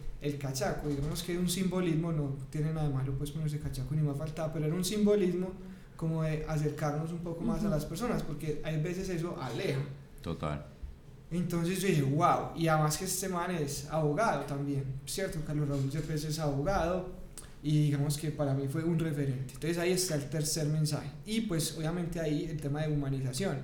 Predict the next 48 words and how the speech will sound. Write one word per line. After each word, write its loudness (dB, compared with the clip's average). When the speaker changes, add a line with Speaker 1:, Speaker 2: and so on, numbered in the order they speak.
Speaker 1:
Entonces, 0
si 0
uno 0
está 0
humanizando 0
el -2
tema 0
de -2
la 2
banca, -2
y 0
ustedes -4
que -2
la -2
conocen -2
también, -2
el -2
tema 0
financiero, 2
como -2
es -2
de -2
complejo, 0
pues -4
tratarlo -2
de -2
bajar 0
un 0
poco -4
a -2
un, -2
no 0
sé 0
si -2
lo 0
habrá 0
hecho -4
bien -2
o 0
mal, 0
pues -4
eso -6
ya 0
cada 0
uno -2
lo 0
podrá 0
analizar, 0